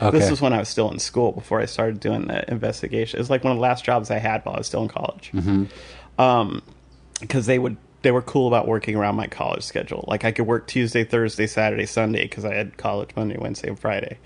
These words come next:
Speaker 1: Right. Did you not, did you ever wanna be, uh, a spy or a private investigator?
Speaker 2: God, no. Um,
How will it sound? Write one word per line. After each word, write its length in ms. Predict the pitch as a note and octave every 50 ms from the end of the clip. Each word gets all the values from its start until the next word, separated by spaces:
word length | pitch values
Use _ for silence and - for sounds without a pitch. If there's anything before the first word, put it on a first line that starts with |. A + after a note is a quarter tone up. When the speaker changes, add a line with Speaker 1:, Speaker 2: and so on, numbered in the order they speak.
| - -
Speaker 1:
Right. 200 | F#2+ F2+ F#2 - - - - -
Did 160 | A#2+ G#2+ B2
you 80 | D#3
not, 340 | D#3 D3 C3+ B2+ B2+ C3 - - - - -
did 120 | - G#2+ G2+
you 80 | A#2+
ever 160 | A2+ A#2+ C3
wanna 300 | C3 A#2+ A2 G#2+ G#2 G#2
be, 380 | F#2 E2+ G#2+ G#2 G2+ G#2 A2 - - - - - -
uh, 300 | G2 F#2 F2+ F2 F2 - -
a 80 | - -
spy 500 | - - - - F#2 F2 F2+ F#2 F#2+ G2
or 200 | F#2 E2+ D#2+ D#2+
a 140 | D#2+ E2
private 420 | E2 - - - G2 F#2 E2+ E2 E2
investigator? 880 | E2 D#2+ D2+ E2 D#2+ - - - G2+ F#2+ G2+ G#2 G#2 C3+ C#3+ A2 A2 -
Speaker 2:
God, 300 | - D3 F3 F#3 D3 A2+
no. 260 | G2+ - - - - - - - - - -
Um, 500 | - C3+ C3 B2+ B2 A#2+ A2+ G2 D#2 -